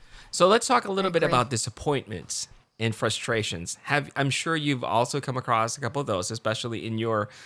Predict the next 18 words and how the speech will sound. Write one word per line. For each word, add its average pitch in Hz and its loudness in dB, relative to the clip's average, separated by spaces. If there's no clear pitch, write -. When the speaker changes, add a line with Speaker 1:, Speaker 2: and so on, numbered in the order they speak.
Speaker 1:
you 110 0
know, 104 4
uh, - -8
in 139 0
everything 180 2
that 139 2
we 131 0
do, 110 0
like, 98 -2
whatever 120 0
your 117 -2
job 107 0
is, 95 -4
we 113 -4
always 110 0
get 110 0
that. 80 -6
So 107 2